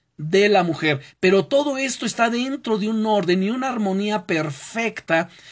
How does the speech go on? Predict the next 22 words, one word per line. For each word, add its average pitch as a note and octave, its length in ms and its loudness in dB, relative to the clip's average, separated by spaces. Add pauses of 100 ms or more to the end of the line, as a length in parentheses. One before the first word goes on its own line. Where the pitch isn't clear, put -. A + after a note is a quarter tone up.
(140)
que F#3 160 4
Dios F#3+ 520 2
estableció. D3+ 920 0 (720)
Así D#3+ 240 2
que B3 100 -2
es G#3 80 -2
muy C#4+ 220 0
importante G3+ 640 -2
que F3+ 100 -2
nosotros G#3 460 -4
observemos F#3+ 600 0
con E3 140 -2
cuidado, E3 640 2 (340)
con F#3 240 2
mucho C#4 280 0
detenimiento, F3 880 0 (640)
lo A3+ 420 2
que A#3 120 -2
la E3+ 200 4
Biblia F#3+ 420 0
nos F3 240 -2
dice E3+ 460 0